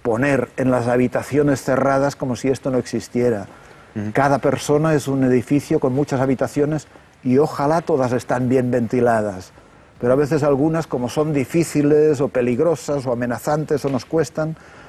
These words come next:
Speaker 1: las cerramos. Pero justamente porque las cerramos, ganan poder, ganan influencia sobre nosotros, porque no miramos ahí. La tarea consiste en,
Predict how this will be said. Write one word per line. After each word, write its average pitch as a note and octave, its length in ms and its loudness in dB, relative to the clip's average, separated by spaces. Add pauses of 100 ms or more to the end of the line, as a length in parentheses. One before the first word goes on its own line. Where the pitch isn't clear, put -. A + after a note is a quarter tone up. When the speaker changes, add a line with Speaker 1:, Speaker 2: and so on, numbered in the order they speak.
(120)
Speaker 1:
las B2 200 0
cerramos. B2+ 640 0 (400)
Pero B2+ 140 2
justamente D#3+ 720 0
porque C3 300 0
las B2 200 2
cerramos, D#3+ 920 -2 (180)
ganan C3+ 400 0
poder, A#2 440 -2 (720)
ganan C3+ 340 4
influencia B2+ 600 2
sobre A2+ 260 -2
nosotros, A#2 540 -4
porque A#2+ 280 0
no C#3+ 140 4
miramos C3 540 2
ahí. A2 280 -6
La A2+ 140 -2
tarea C3+ 300 0
consiste C3+ 600 0
en, D3+ 140 -2